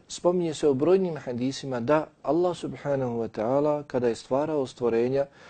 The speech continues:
pa je stvorio i rodbinsku vezu, upitao je rodbinsku vezu: „Da li si zadovoljna?” Allah subhanahu wa ta'ala upitao je rodbinu, rodbinsku vezu, rodbinsku vezu kada ju je stvorio,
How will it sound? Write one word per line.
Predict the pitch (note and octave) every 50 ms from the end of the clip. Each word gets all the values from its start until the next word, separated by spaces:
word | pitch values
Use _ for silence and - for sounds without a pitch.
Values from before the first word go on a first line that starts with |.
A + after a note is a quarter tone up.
| - - - -
pa | - C#3
je | C#3 C#3
stvorio | C3+ - - D#3 E3+ F3+ F#3 F3+ F3+ F3 D#3+
i | - E3 D#3+
rodbinsku | D#3+ E3 E3+ D#3 D3+ D3+ D3 C#3+ C3 - - - C#3 C3
vezu, | B2 C#3 D3 C#3 D3 D3 D3+ D3+ - _ _ _ _ - - _ _
upitao | - D3+ C3+ - - F3 G3 A3 - A3 G3+ F#3 E3
je | D3+ C#3+ C#3
rodbinsku | C3+ D3 C#3+ C#3+ C#3+ C#3 C3 B2 - - - C3+ B2+
vezu: | C3 D#3 D#3+ C3+ B2 B2+ C#3 F3 C4+ - _ _ _ _ _ - - - _ -
„Da | B2 C3+ D#3 F3+
li | G3 F#3
si | E3 - F3+ D#3+
zadovoljna?” | D3+ F3 G3+ G3 D3+ C#3+ C3 B2+ B2 B2 A#2+ B2 B2+ C3+ D3 D3+ - - - -
Allah | - C3+ E3 F#3+ F#3 E3+
subhanahu | - - D3+ D#3 - - E3 D3 C3 A#2
wa | A2+ A2
ta'ala | G2+ - A#2+ A2 G2+
upitao | F#2+ G2+ A2 - E3+ G3 G3 - G3+ F#3
je | E3 C#3+ C#3
rodbinu, | D3+ D#3+ D#3+ D#3 E3 E3 E3+ E3+ E3 -
rodbinsku | - C#3 D3 D3+ D3+ D3+ C3 - - - C3 A#2+
vezu, | B2 D#3+ F3+ F3 F#3 G3 G3+ - _ _ _ _ _ _ _ - -
rodbinsku | A#2 A#2 B2 C3+ C#3 C3+ A#2+ - - - B2+
vezu | C3+ D#3+ E3+ F#3 F3+ -
kada | - C3 G#2 G#2
ju | G#2 G#2+ G#2+
je | G#2
stvorio, | G#2 - - D3+ E3+ F3+ F3+ F3+ F3+ F3+